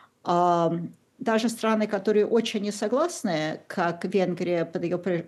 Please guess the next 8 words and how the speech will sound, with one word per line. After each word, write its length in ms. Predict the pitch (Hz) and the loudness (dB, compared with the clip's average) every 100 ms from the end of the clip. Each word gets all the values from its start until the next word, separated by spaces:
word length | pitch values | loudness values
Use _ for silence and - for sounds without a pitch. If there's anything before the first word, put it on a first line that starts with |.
| - | -4
прошлым 340 | 247 233 190 | -4 -4 -6
правительством, 840 | - 254 370 269 240 - 160 165 - - - - _ _ _ | -2 -2 0 -2 -2 -2 -2 -4 -10 -20 -20 -20 _ _ _
в 20 | |
конце 340 | - 220 220 339 | 0 0 2 0
концов, 440 | 339 262 262 240 | 2 0 0 -2
так 240 | 202 208 220 | -2 -2 0
или 180 | 208 | 0
иначе, 800 | 208 262 339 - 240 202 185 185 | 2 0 -2 -4 -2 0 0 -4